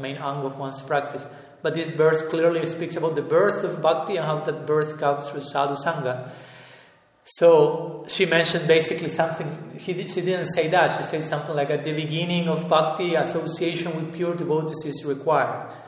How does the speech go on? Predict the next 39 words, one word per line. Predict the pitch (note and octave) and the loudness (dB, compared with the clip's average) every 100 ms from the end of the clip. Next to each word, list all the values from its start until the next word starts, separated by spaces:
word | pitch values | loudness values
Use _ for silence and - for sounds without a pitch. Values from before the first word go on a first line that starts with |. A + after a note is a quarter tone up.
| - - - | -20 -20 -16
which | D#3 F3 | -12 -8
with | D#3+ | 0
all | E3+ D#3+ | 6 6
respect | D#3 D#3 - D#3 - | 6 2 0 -2 -2
is | - | -2
a | D3 | 0
little | D3+ D3+ | 0 -2
bit | D3+ D3 | -4 -2
of, | D3 - - - | -4 -6 -12 -12
of | - - | -14 -8
an | D3 | 2
abstract, | D3 - - D#3+ C#3 B2+ | 2 2 0 0 0 -2
general, | D3 D3+ D3 C#3 C#3 | -2 2 4 4 4
very | C#3+ C#3+ C#3 C#3+ D3+ | 4 4 2 0 4
overall | D3 D3 C#3+ C3+ C3 | 4 4 4 4 2
way | C#3 D3 | 2 4
of | C#3+ | 2
s-, | - - - - - | 0 -10 -12 -18 -12
saying | - D#3 - | -4 -4 -2
something | D#3+ D3+ C#3 | -4 -2 0
that | C#3 | 2
actually | D3 D3 D3 | 2 0 -2
is | C3+ | -4
much | C#3+ C#3+ C#3 C#3+ | 0 0 0 -4
more | C#3+ | -2
precise. | C#3+ C3+ B2+ C#3+ B2+ - - - - - - - | -2 -4 -2 0 0 0 -8 -12 -18 -20 -20 -16
Hmm. | C3+ B2+ - - - - - - - | -14 -14 -16 -20 -20 -18 -18 -18 -16
So, | - D#3+ C#3 C3 - - - - - | -8 0 0 0 -6 -14 -16 -20 -12
as | - D3+ | -4 -2
an | |
aside, | C#3+ D#3 D3 C#3+ | 0 4 4 2
but | C#3 | -2
in | C3+ | -4
connection | D3+ C#3+ C#3 - C3+ - | -4 -2 -4 -6 -10 -10
to | - | -8
that | C3 B2+ A#2+ | -6 -4 -4
point | C3+ B2 | -6 -6
as | A#2+ - | -8 -6
well. | B2 B2 - | -8 -8 -16